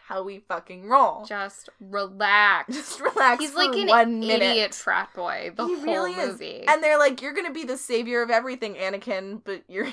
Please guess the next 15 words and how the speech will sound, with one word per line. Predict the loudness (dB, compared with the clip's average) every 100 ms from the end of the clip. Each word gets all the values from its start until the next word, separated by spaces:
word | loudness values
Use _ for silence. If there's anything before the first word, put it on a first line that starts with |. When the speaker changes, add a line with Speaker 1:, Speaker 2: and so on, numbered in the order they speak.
| -12
Speaker 1:
<laughs> | _ -8
a | -8
straight | -10 -16 -4 -2 -2 -6 -6
nineteen-year-old | -6 -4 -8 -6 0 0
idiot." | 0 -6 -4 -2 -4 -6 _ -10
Speaker 2:
Yep. | -10 -10 _ _
Speaker 1:
So, | -14 0 2 2 -2 -6
Anakin's | -6 -4 -4 -4
really | -6 -8
struggling. | -4 -2 -2 -6 -12 -16
He's | -10 -8 -6
not | 4 6 6
a |
good | 4 -6 -6
Jedi. | -8 -10 -14 -18